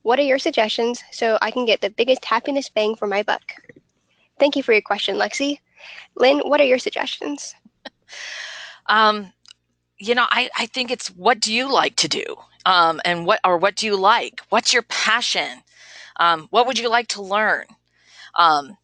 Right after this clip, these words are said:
Speaker 2: you can take a class, and you're gonna combine meeting new people with getting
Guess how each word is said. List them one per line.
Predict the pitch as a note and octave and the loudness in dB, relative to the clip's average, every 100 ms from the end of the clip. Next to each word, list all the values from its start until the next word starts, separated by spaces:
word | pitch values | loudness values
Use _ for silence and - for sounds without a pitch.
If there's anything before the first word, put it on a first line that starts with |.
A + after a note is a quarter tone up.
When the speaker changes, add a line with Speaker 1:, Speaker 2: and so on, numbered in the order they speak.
| - | -8
Speaker 2:
you | F#3 | -8
can | G3+ | -4
take | G3 A#3+ | -4 -2
a | A#3+ | -4
class, | - - G#3 G3+ - - - - _ | -4 0 2 2 -2 -12 -14 -16 _
and | F#3 E3+ E3 E3 | -2 0 0 -2
you're | F3 F3 | -4 -4
gonna | F#3 | -6
combine | E3+ F#3+ E3 D#3+ D#3 | -8 -8 -2 -2 -2
meeting | D3+ D3+ D3 | -6 -6 -8
new | C#3 C#3 | -12 -14
people | - C4+ A#3 B3 A3+ A3+ A3+ - - - | -6 -6 -2 0 2 2 0 -6 -20 -8
with | E3 D#3 - | -4 -4 -4
getting | E3 D3 | -4 -4